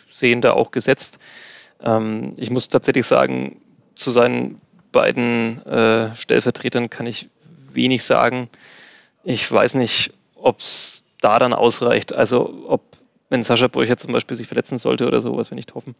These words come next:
ähm, ob man dann gut genug aufgestellt ist. Ich weiß nicht, ob, ob Marius Funk dann in der Bundesliga sozusagen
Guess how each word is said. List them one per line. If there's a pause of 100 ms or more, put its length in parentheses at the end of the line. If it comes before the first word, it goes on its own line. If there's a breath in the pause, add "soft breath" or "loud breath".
(720 loud breath)
ähm, (300)
ob
man
dann (200)
gut
genug
aufgestellt
ist.
Ich (180)
weiß
nicht,
ob, (140)
ob
Marius
Funk
dann
in
der
Bundesliga
sozusagen